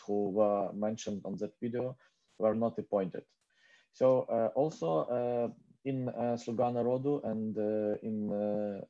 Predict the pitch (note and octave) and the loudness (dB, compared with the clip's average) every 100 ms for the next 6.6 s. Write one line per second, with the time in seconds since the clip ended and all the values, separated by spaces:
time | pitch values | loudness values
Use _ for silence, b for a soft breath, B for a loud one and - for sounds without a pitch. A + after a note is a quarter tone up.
0 | - A2 G#2+ F#2+ B2+ C3 C#3+ A#2+ B2+ C3 | -4 -2 -2 -2 -4 -4 0 0 0 -2
1 | - A2 - G#2 B2+ B2 A2+ A2 G#2 G#2 | -2 -2 -4 -6 -2 2 2 2 4 4
2 | G#2+ b b b b b _ - G#2 A2+ | 4 b b b b b _ -6 2 2
3 | G2 F#2+ A#2 C3 C3 A#2 A2+ - B2 C#3+ | 2 -4 2 2 2 0 -4 -2 -2 2
4 | C#3+ C#3+ - A2+ - - B2 A#2+ A2 G#2 | 2 2 0 -4 -6 -2 0 2 0 -2
5 | - A#2 A2 G2+ F#2+ G#2+ G2 F#2 G2+ A#2 | 2 2 4 0 2 0 0 -2 -2 -2
6 | B2+ C3+ - - G2 | -4 -10 -10 -4 -2